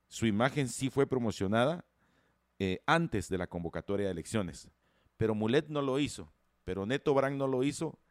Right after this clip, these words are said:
y Roberto Arzú, que también estaba sancionado igual que los otros dos, sí lo hizo. Estuardo, si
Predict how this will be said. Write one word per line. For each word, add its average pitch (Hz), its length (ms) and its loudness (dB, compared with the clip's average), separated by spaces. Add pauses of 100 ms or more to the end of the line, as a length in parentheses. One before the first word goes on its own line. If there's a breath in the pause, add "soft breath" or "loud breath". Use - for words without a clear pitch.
(360)
y 92 120 -4
Roberto 104 440 2
Arzú, 120 300 -4
que 92 100 -8
también 95 300 -4
estaba 120 300 0
sancionado 98 400 -4
igual 104 200 0
que 110 100 -6
los 95 140 -6
otros 107 260 -6
dos, 123 180 -2
sí 127 120 -8
lo 95 160 -2
hizo. - 220 -8 (880)
Estuardo, 131 480 4 (1120 soft breath)
si 104 960 2